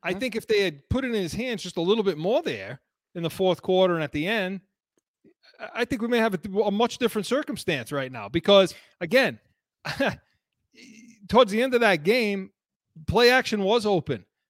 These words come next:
Speaker 1: They ran the ball very well. Uh, it allowed for him to set up that, that play action. I thought he handled himself in the pocket pretty well. I thought he was poised in there. I don't think he panicked too much. A couple of times he ducked down a little bit,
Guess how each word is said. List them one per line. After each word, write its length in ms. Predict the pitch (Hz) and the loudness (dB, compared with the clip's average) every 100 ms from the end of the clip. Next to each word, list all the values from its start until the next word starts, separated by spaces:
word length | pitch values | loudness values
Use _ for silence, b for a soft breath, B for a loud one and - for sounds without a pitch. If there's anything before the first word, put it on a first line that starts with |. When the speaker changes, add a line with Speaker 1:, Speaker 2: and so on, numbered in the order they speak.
| - | -2
Speaker 1:
They 120 | 175 | 0
ran 280 | 190 220 226 | 2 0 0
the 60 | |
ball 240 | 175 208 202 | 0 2 4
very 320 | 208 208 202 | 4 6 6
well. 440 | 175 180 208 220 _ _ _ _ | 6 6 4 0 _ _ _ _
Uh, 340 | 170 165 151 139 - | -6 -6 -6 -10 -6
it 140 | 170 | -4
allowed 360 | 165 175 190 165 | -2 0 -2 -2
for 120 | 170 | -4
him 200 | 185 180 | -4 -6
to 120 | - | -6
set 240 | 143 202 214 | -4 0 0
up 140 | 208 | 0
that, 200 | 185 170 _ - | 0 -2 _ -4
that 220 | 175 165 | -2 -2
play 260 | - 175 160 | -2 -2 0
action. 320 | 160 160 180 | 0 -2 -4
I 80 | 147 | -6
thought 220 | 156 185 | -2 0
he 80 | 170 | 0
handled 320 | 180 185 170 | -4 -6 -6
himself 360 | 160 143 175 170 | -8 -4 -4 -4
in 60 | |
the 80 | 151 | -10
pocket 380 | - 185 175 151 | -2 -2 -2 -4
pretty 180 | 175 165 | -6 -2
well. 380 | 151 156 202 _ _ _ | 2 2 2 _ _ _
I 80 | 165 | -8
thought 200 | 165 175 | 0 2
he 60 | 156 | 2
was 140 | 147 | -2
poised 420 | - 180 180 151 | -4 0 0 0
in 120 | 165 156 | -6 -4
there. 140 | 170 | -4
I 40 | |
don't 120 | 175 180 | -4 -6
think 120 | - | -10
he 80 | 156 | -6
panicked 420 | 156 165 170 - | -2 -2 -4 -6
too 120 | 151 | -4
much. 220 | 151 196 | -2 -4
A 320 | _ _ _ | _ _ _
couple 200 | - 208 196 | 0 4 4
of 60 | |
times 260 | 196 185 165 | 4 0 -4
he 100 | 160 | -4
ducked 300 | 135 165 - | 0 -2 0
down 240 | 165 165 | -2 0
a 40 | 147 | 0
little 260 | 151 160 | 2 0
bit, 280 | 131 156 214 | 2 0 0